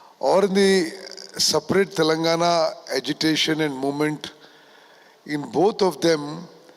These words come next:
some very brave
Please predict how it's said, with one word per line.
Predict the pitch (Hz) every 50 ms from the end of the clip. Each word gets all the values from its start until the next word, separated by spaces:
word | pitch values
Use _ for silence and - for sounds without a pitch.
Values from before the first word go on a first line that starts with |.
| - - - _ _ _ _ _ _ _ _ _ _ _ _ _ _ _ _ _ _ _ _ _ _ _ _
some | - - - - 147 147 147 151 143 - - - - - - - _ - - - - - _ _ _ _ _ _ _ _ -
very | 123 135 165 185 214 226
brave | 202 156 - - - 156 180 196 208 208 175